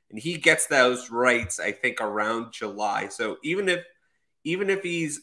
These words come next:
on the opening day roster, he will not be with the team and to, to get that ability because the Yankees don't wanna be stuck with him for, um,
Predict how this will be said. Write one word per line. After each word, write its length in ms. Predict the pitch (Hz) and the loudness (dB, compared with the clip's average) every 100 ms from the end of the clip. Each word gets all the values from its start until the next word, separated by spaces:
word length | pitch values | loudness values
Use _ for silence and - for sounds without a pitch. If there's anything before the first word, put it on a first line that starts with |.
| - | 0
on 180 | 127 143 | 2 4
the 120 | 160 | 4
opening 340 | 156 160 160 | 4 2 -2
day 140 | 160 160 | 0 0
roster, 380 | 156 156 156 131 | 2 2 0 -6
he 200 | 127 151 | -4 -4
will 180 | 139 | -2
not 360 | 135 120 107 113 | 0 2 0 0
be 540 | 117 110 104 101 98 _ _ _ _ | 0 0 0 -4 -8 _ _ _ _
with 240 | 113 120 - | -4 -4 -4
the 60 | 107 | -10
team 580 | - 120 110 107 98 95 _ | -6 -4 -2 -4 -8 -14 _
and 320 | 110 107 107 - - | -2 -2 -4 -12 -6
to, 260 | 117 101 - | -4 -4 -4
to 100 | 127 | -2
get 280 | 120 110 - | 0 -2 -2
that 240 | 113 90 - - | -4 -4 -6 -6
ability 500 | 110 107 98 80 113 | -4 -2 -4 -4 -8
because 380 | 101 - 113 98 | -10 -6 -6 -4
the 100 | 110 | -2
Yankees 380 | 113 117 117 107 | 0 -2 -4 -6
don't 160 | 110 | -4
wanna 160 | 107 107 | -4 -6
be 100 | 101 | -8
stuck 320 | - 110 - | 0 0 0
with 160 | 101 - | -4 -4
him 240 | 98 98 _ | -6 -8 _
for, 440 | 107 101 104 92 92 _ _ _ _ - | -6 -4 -2 -4 -6 _ _ _ _ 0
um, 580 | 98 90 85 82 92 | 2 2 0 -4 -8